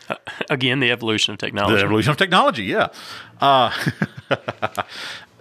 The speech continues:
Speaker 2: and it's, it also is a lot, the whole point where, like, the memes with your players, it allows them to come closer together because they don't have to wait until game night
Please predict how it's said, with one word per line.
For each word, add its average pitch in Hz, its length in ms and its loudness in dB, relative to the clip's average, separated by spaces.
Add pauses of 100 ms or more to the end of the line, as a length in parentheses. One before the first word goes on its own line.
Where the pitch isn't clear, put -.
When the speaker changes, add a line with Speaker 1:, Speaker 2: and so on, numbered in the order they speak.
(120)
Speaker 2:
and 156 180 0
it's, - 420 -2
it 135 60 2
also 175 320 2
is 127 80 0
a 127 60 2
lot, 123 300 2
the 127 200 -4
whole 165 120 0
point 160 240 -2
where, 123 180 2
like, 117 220 0
the 110 80 -4
memes 131 460 2
with 107 120 -2
your 98 80 -2
players, 113 640 2 (420)
it 147 40 2
allows 143 340 2
them 143 140 -6
to - 100 -4
come 135 280 -2
closer 127 280 0
together 135 360 0
because 117 260 -2
they 127 60 2
don't 117 180 0
have - 320 0
to - 100 -8
wait 117 460 2
until 110 540 0
game 110 360 0
night 90 480 -2